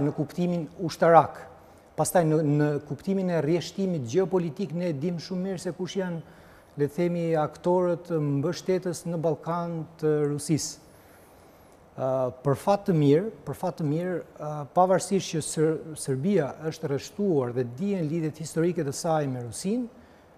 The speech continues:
në aspektin e luftës dhe në, në kontekstin gjeopolitik të sotëm,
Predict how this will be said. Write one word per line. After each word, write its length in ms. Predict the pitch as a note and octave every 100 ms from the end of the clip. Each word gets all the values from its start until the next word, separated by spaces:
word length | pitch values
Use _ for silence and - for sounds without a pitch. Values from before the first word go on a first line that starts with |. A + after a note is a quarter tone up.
| -
në 80 | C3+
aspektin 400 | - G3+ F#3+ F3+
e 60 | C#3
luftës 320 | C#3+ E3+ F3+
dhe 80 | D3
në, 120 | C#3 C#3
në 80 | C3+ C#3
kontekstin 640 | C3+ G3 G3 F#3 D#3 C3+
gjeopolitik 680 | C3 E3+ F3 D#3 D#3+ D#3 - D3
të 100 | C3+
sotëm, 440 | - F#3 F#3+ G3+